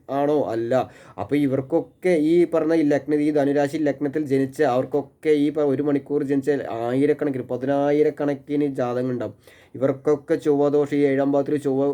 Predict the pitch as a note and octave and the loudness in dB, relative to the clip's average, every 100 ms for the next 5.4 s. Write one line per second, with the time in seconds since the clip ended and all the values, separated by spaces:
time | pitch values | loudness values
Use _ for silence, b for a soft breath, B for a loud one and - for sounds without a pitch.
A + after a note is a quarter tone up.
0 | C#3+ C3+ B2+ C3 B2+ - C#3+ C3 C3 C3+ | -2 -2 -2 -4 -16 -18 -6 -2 -2 -2
1 | C#3 C3 B2+ B2 - _ _ _ _ _ | -2 0 0 0 -6 _ _ _ _ _
2 | _ _ _ _ _ _ _ _ _ _ | _ _ _ _ _ _ _ _ _ _
3 | _ b b b b b - C#3 F3 F3 | _ b b b b b -6 2 4 4
4 | E3 D3+ D3 D#3+ D3+ C3+ C3+ B2 B2+ C3+ | 0 -2 -2 0 0 0 0 0 2 2
5 | C#3 C#3 C#3+ | 2 2 0